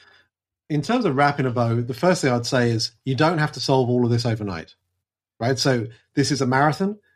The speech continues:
It's not a sprint. And it's going to take you, as long as it's gonna take you based on the amount of resources that you have.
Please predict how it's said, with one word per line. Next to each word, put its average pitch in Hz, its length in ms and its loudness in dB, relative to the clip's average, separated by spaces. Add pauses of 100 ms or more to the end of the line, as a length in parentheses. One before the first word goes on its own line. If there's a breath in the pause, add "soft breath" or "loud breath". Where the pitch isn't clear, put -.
(160)
It's 120 180 -8
not 123 140 0
a 117 40 -2
sprint. 85 400 -10 (640)
And 123 140 -4
it's 117 160 -8
going 143 260 2
to - 140 -12
take 131 440 -2
you, 123 280 2
as 120 120 -4
long 147 140 2
as 170 100 -2
it's 160 100 -4
gonna 131 180 -2
take 120 240 -4
you 123 80 -2
based 117 280 -2
on 120 60 -10
the 117 60 -2
amount 113 260 -4
of 113 60 -6
resources 113 800 -8 (340)
that 107 140 -8
you 104 100 -10
have. 87 340 -6